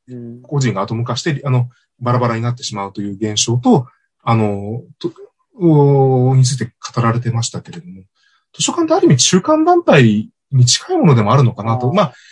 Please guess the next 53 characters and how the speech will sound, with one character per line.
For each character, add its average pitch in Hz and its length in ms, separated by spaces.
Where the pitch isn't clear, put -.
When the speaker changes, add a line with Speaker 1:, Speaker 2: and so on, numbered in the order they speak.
Speaker 2:
中 269 200
間 339 200
団 370 160
体 349 140
ほ 156 100
ど 123 100
強 175 160
固 127 120
な 92 80
も 98 100
の 113 120
で 92 60
は 87 60
な 120 140
い 127 60
か 120 100
も 98 80
し - 140
れ 110 80
な 123 140
い 120 60
け - 60
れ 120 60
ど 123 120
も、 143 80
そ 202 100
う - 20
や - 20
っ - 20
て - 60
人 - 160
が 180 260
集 202 100
ま 214 120
る 139 60
場 104 100
所 - 160
に 90 100
な 98 100
る、 95 60
き - 200
っ - 40
か 202 120
け 226 120
に 190 100
な 175 100
る 104 80
場 87 100
所 92 180
Speaker 1:
う 131 60
ん、 - 20
う - 40
ん。 127 40